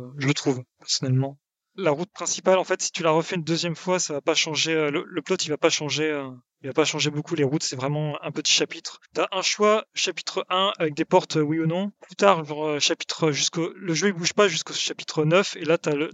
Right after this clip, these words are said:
t'as le chapitre avec, euh, l'héroïne en question, où c'est une petite heure. Et, euh, franchement, de, devoir skip tout, euh, tous les chapitres, c'est, c'est long. Si vous aimez pas la touche, euh, skip, euh, vous allez apprendre à l'aimer, hein, parce que là, c'est,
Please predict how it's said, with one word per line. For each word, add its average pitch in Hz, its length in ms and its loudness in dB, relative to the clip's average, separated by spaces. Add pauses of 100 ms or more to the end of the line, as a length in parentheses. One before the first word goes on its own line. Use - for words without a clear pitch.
t'as 151 100 0
le 139 60 -4
chapitre - 340 -2
avec, 147 220 -2
euh, 131 180 0 (300)
l'héroïne 160 400 4
en 156 80 -4
question, 175 420 -2 (520)
où 147 40 -14
c'est 143 140 -2
une 127 60 -8
petite 143 340 -4
heure. 160 240 2 (320)
Et, 127 320 -2
euh, 143 180 -4
franchement, 175 380 -4
de, - 160 -14
devoir 160 280 -2
skip - 360 -2 (100)
tout, 214 280 -4
euh, 170 260 -2
tous - 120 -10
les 190 60 -2
chapitres, - 400 -2
c'est, 131 320 -4
c'est 139 180 -4
long. 120 200 -10 (260)
Si - 360 -2
vous 156 200 -6
aimez 156 120 -2
pas 170 120 0
la 160 100 2
touche, - 300 -2
euh, 151 100 4
skip, - 380 -4
euh, 139 160 0
vous 135 160 -6
allez 147 140 2
apprendre 147 260 -2
à 139 60 0
l'aimer, 165 240 2
hein, 170 100 -4
parce - 140 -2
que 143 60 -2
là, 147 300 -2 (400)
c'est, 135 480 -2